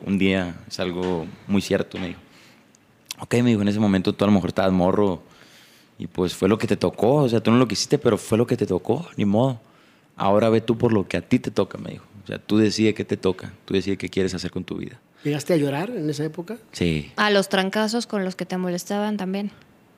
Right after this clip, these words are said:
Speaker 1: Eh,
Speaker 3: ¿O no?
Speaker 1: sí, sí, también. <laughs> Llegué
Speaker 3: Sí.
Speaker 1: a pelear por, por eso.
Speaker 2: Y a veces se gana y a veces se pierde,
Speaker 1: Sí,
Speaker 2: ¿no?
Speaker 1: no, pues siempre me ponían mis madrinas, ¿verdad? Pero <laughs>
Speaker 2: Eras el chiquito.
Speaker 1: Sí, no, pues.
Speaker 2: ¿Y, y, y llegaste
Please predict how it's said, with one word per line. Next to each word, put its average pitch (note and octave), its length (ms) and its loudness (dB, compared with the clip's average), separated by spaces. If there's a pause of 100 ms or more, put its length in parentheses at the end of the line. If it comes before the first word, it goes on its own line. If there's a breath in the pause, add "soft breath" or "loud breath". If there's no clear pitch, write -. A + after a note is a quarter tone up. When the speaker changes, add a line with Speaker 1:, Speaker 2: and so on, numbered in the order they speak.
(280)
Speaker 1:
Eh, F#2+ 640 4
Speaker 3:
¿O - 0 -
no? F#2 160 4
Speaker 1:
sí, F#2 160 4
sí, F#2 160 -2
también. F#2+ 280 2 (140)
<laughs> G#2+ 100 2
Llegué G2+ 280 4
Speaker 3:
Sí. A2+ 60 2
Speaker 1:
a G#2+ 40 0
pelear F#2+ 300 4
por, - 240 0 (400 loud breath)
por F2+ 180 4
eso. F2 220 2
Speaker 2:
Y C#3 80 -2
a C#3 60 -2
veces F3 240 0
se D3 100 0
gana F3+ 180 2
y C#3 60 0
a C3 80 -4
veces C#3+ 160 -2
se A#2+ 80 -8
pierde, E3+ 360 0
Speaker 1:
Sí, - 100 0
Speaker 2:
¿no? B2 60 0
Speaker 1:
no, G2 180 2
pues G2 100 0
siempre G#2+ 220 4
me G#2+ 60 2
ponían G2 280 4
mis G#2+ 120 6
madrinas, G2+ 640 4
¿verdad? A2+ 280 4
Pero E4+ 420 6
<laughs> - 140 -12
Speaker 2:
Eras G3 240 6
el D#3+ 80 4
chiquito. - 400 2 (320)
Speaker 1:
Sí, F2+ 260 0
no, F#2 240 2
pues. - 260 -8
Speaker 2:
¿Y, D3+ 60 4
y, D#3 180 4
y F#3+ 240 0
llegaste D#3+ 600 2